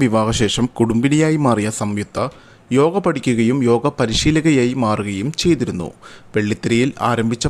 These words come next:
പ്രണയമാണ് ബിജുവിനെയും സംയുക്തയെയും ജീവിതത്തിലും ഒന്നിപ്പിച്ചത്. മഴ, മധുരനൊമ്പരക്കാറ്റ് തുടങ്ങിയ സിനിമകളിൽ ഇരുവരും ഒരുമിച്ചായിരുന്നു വേഷം ചെയ്തത്. അതിന് പിന്നാലെയാണ് ഇവർ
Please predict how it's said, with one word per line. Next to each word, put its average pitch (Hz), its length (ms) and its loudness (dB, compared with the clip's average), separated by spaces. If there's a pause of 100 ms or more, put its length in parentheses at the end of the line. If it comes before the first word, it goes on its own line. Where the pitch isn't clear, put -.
പ്രണയമാണ് 135 640 0 (220)
ബിജുവിനെയും 117 600 -2 (120)
സംയുക്തയെയും 107 640 -4 (100)
ജീവിതത്തിലും 107 640 -6 (220)
ഒന്നിപ്പിച്ചത്. 127 600 -4 (540)
മഴ, 104 220 0 (260)
മധുരനൊമ്പരക്കാറ്റ് 131 880 -2 (100)
തുടങ്ങിയ 101 320 -4 (100)
സിനിമകളിൽ 98 520 -6 (160)
ഇരുവരും 107 380 -4 (120)
ഒരുമിച്ചായിരുന്നു 110 680 -6 (100)
വേഷം 101 320 -4 (100)
ചെയ്തത്. 87 380 -6 (480)
അതിന് 113 280 0
പിന്നാലെയാണ് 131 680 0 (220)
ഇവർ 113 160 -6